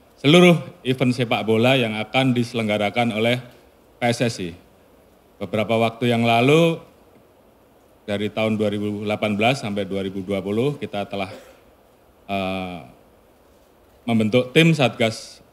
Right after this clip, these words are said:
Anti Mafia Bola, dan saat ini kita akan terus perkuat, sehingga apa yang menjadi program Bapak Ketua Umum P S S I untuk mewujudkan sepak bola yang fair, yang bersih, yang baik, dan tentunya juga menghasilkan atlet-atlet yang berprestasi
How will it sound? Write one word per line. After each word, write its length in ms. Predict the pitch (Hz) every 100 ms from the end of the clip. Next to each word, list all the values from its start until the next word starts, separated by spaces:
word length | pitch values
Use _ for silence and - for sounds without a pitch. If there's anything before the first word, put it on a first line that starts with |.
| -
Anti 160 | 107 104
Mafia 320 | 107 107 110
Bola, 320 | 95 98 107 131
dan 240 | 110 101
saat 240 | 95 113 120
ini 320 | 123 156 180 175 - - _ _ _ _
kita 320 | 123 123 123
akan 320 | 123 120 117 117
terus 240 | 147 143
perkuat, 560 | 139 127 151 175 175 -
sehingga 640 | 120 113 110 107 98 -
apa 320 | 110 113 139
yang 160 | 127 117
menjadi 240 | 107 104
program 560 | 104 113 107 123 113 101
Bapak 320 | 98 101 98
Ketua 240 | 101 104
Umum 240 | 101 101 95
P 160 | 107
S 80 | 104
S 160 | 101 131
I 240 | 131 165 - - _ _ _ -
untuk 240 | 101 107 107
mewujudkan 640 | 110 107 - 113 107 104
sepak 320 | 104 113 107
bola 320 | 90 101 98 95
yang 320 | 92 92 90
fair, 320 | 123 143 165
yang 400 | 147 98 92 90 95
bersih, 320 | 95 - 156
yang 240 | 156 104
baik, 400 | 95 104 147 123 - _ _ _ _ _
dan 80 | 101
tentunya 400 | 104 98 107 110 101
juga 160 | 101
menghasilkan 640 | 101 104 98 104 101 98 101
atlet-atlet 640 | 110 139 135 117 123 117
yang 400 | 110 104 101 101
berprestasi 800 | 107 - 123 131 135 139 156 180